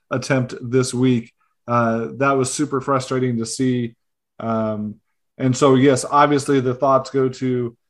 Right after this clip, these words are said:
Brandon Cooks, John Brown, Josh Gordon, you know, like, uh, any, any excitement about, uh, um, you know, Golden Tate or, or Josh Gordon or, or somebody else coming in and saving this offense this year?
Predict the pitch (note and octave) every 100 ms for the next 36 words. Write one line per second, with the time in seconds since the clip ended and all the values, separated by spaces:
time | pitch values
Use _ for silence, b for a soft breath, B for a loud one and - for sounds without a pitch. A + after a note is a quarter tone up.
0 | _ - B2+ B2+ G#3 D#3+ - B2+ A#2+ A#2
1 | D#3 D#3+ B2+ A#2+ A2+ - E3 D#3 A#2+ G#2+
2 | A#2 C3+ B2+ A2+ A2+ A2+ _ _ _ -
3 | B2 A#2 A#2 - _ - E3 F3 E3 -
4 | _ - F3+ F#3+ E3 - E3 E3+ E3+ D#3+
5 | D3+ D#3 D#3 D3+ D#3+ D3+ D3 C#3+ C3+ -
6 | _ _ A#2+ A#2+ A#2 A2+ A2+ A2 - -
7 | _ _ _ _ _ - B2+ A#2 A2+ -
8 | - C#3+ D#3+ D3+ C3+ E3+ D#3 D#3 C#3+ C3+
9 | C3+ C#3 C3 D3+ C#3+ - D#3 D#3 D#3 D#3
10 | C#3 C3 B2+ C3 C3 F3 D#3+ D#3+ D3+ D3+
11 | D3 - D#3 D3+ D3+ C3 - D#3 D#3 D3
12 | D3 C#3+ D3+ D3 D3+ C#3+ D3 C#3 D3 C#3+